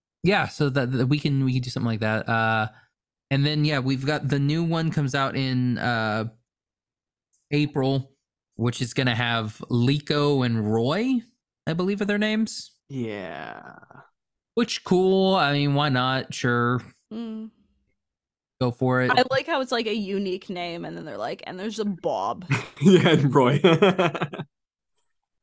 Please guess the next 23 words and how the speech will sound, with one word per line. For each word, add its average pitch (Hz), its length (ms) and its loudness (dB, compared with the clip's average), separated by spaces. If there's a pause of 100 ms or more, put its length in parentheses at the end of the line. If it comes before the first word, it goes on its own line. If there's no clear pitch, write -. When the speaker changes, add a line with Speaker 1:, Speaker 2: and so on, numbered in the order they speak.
(180)
Speaker 2:
I 135 80 2
mean, 151 140 6
Speaker 1:
Roy 165 100 2
Speaker 2:
I'll 147 120 4
Speaker 1:
is 156 60 2
Speaker 2:
be 151 60 2
Speaker 1:
short 147 220 0
Speaker 2:
hon- - 40 -18
Speaker 1:
for 127 200 0
Roytavio. 117 960 0
Speaker 3:
<laughs> - 40 -20 (400)
Yeah, 349 380 6 (220)
<laughs> 508 160 8
there 339 100 8 (120)
we 359 100 6
go. 277 320 8 (240)
That 370 100 2
would 359 120 2
be 269 160 4 (100)
awesome. 240 800 4 (1300)
Roy, 220 60 -6
Speaker 2:
So, 156 360 2
Speaker 3:
Roytavio. 202 960 -10